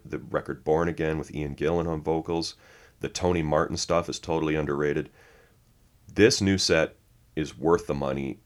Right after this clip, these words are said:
The live album is all previously unreleased, which is not something some of the other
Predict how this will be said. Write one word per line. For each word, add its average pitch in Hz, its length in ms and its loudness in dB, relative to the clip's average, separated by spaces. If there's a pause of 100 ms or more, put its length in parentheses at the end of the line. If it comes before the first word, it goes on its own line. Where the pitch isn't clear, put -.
(140)
The 85 120 -2
live 80 340 4
album 76 360 2
is 60 180 -6
all 85 340 6
previously 78 580 -2
unreleased, 69 640 -6
which 69 180 -6
is 65 100 -8
not 73 240 0
something 76 400 -2
some 73 240 -4
of 67 120 -4
the 73 160 -4
other 73 360 -2